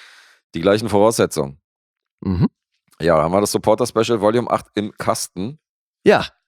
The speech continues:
Speaker 2: haben wir. Sehr
Speaker 1: Und
Speaker 2: schön.
Speaker 1: Wir bedanken uns bei den beteiligten Supportern, dessen Lose wir rausgefischt haben. Also danke nochmal an Kalle, an, äh, Raff, an Kirschert. So, wen hatten wir noch? Timo Weltenschreiner hatten wir
Speaker 2: Timo
Speaker 1: noch.
Speaker 2: und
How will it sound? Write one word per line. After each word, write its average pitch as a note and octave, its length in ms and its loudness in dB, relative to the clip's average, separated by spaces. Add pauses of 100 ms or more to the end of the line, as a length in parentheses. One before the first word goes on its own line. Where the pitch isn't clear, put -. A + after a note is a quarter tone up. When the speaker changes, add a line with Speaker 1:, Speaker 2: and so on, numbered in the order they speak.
(160)
Speaker 2:
haben F#2 220 -2
wir. G2+ 180 -2 (380)
Sehr D#2+ 140 -4
Speaker 1:
Und - 80 -2
Speaker 2:
schön. D#2 220 -4 (180)
Speaker 1:
Wir D#2 200 -10
bedanken G#2+ 360 2
uns - 380 -6
bei C#2 220 -4
den D2 220 -6 (140)
beteiligten E2+ 560 -4
Supportern, D#2 460 -4
dessen D2+ 180 -8
Lose F2 200 -2
wir C#2 80 -4
rausgefischt C#2+ 500 -6
haben. F2+ 200 -6
Also D2 140 -8
danke D#2 200 -4
nochmal D2+ 220 -8
an C#2+ 60 -14
Kalle, F#2+ 480 0
an, B1+ 320 -10 (100)
äh, B1 260 -10 (640)
Raff, - 340 0
an D#2 180 -10
Kirschert. B2 600 2 (600)
So, F#2 160 -6
wen E2+ 100 -2
hatten E2 140 0
wir F#2+ 80 -4
noch? B2+ 160 0
Timo A2 280 -6
Weltenschreiner A#2+ 440 -2
hatten A2+ 100 2
wir D3+ 100 4
Speaker 2:
Timo C#3+ 200 2
Speaker 1:
noch. - 80 -2
Speaker 2:
und B2+ 300 -2